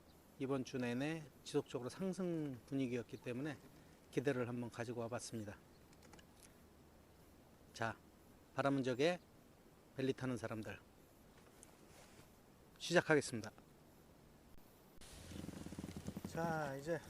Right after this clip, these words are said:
첫 번째 포인트에 도착을 했습니다. 제일 먼저 공략해볼 이곳은요, 삽교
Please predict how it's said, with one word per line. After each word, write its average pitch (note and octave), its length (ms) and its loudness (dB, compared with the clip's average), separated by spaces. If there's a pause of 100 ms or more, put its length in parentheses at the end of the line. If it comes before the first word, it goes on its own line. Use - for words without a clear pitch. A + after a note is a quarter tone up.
(140)
첫 F#3 180 -2
번째 F#3+ 460 2
포인트에 F3+ 400 0
도착을 D#3 360 0
했습니다. C3 420 -4 (1600)
제일 F3+ 240 4
먼저 E3+ 240 2 (120)
공략해볼 D#3+ 800 0
이곳은요, D3 520 2 (1500)
삽교 - 840 2